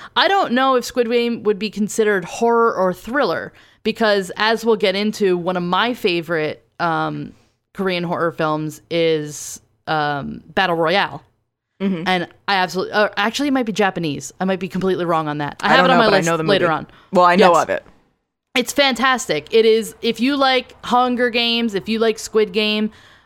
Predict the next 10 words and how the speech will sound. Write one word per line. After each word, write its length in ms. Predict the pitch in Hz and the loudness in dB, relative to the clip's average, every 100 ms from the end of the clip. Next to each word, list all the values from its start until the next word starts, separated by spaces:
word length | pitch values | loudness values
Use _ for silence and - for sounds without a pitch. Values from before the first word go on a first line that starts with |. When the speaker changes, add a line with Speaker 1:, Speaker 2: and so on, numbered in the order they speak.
| - | -4
Speaker 1:
uh, 240 | 190 180 175 | 0 2 0
you'd 280 | 180 202 | -2 0
love 180 | 190 185 | 0 0
Battle 260 | 156 170 170 | 0 0 0
Royale. 520 | 160 160 160 160 156 | 0 0 2 0 -2
It 180 | 170 180 | -2 -2
is 200 | 170 165 | -2 -4
kind 260 | - 190 180 | -4 -2 -2
of 160 | 165 | -4
like 380 | 165 160 160 - | -2 -2 -2 -10